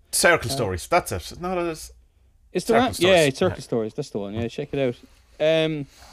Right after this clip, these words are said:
Speaker 2: I don't, I don't know. I'm just a bit let down now by Adi Da, 'cause I thought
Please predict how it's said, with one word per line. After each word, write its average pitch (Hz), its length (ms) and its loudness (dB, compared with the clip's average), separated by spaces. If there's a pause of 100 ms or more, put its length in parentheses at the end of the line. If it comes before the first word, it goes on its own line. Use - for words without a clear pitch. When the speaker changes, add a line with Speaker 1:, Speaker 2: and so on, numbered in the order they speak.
(120)
Speaker 2:
I 185 80 -2
don't, - 300 -8
I 202 160 0
don't 226 140 2
know. 220 160 4
I'm 190 160 2
just - 220 -4
a 202 40 -6
bit 180 220 -2 (140)
let 160 160 -2
down 190 220 2
now 160 120 4
by 135 320 2 (260)
Adi 131 200 0
Da, 135 240 4
'cause 131 180 -6
I 143 80 -2
thought 160 280 0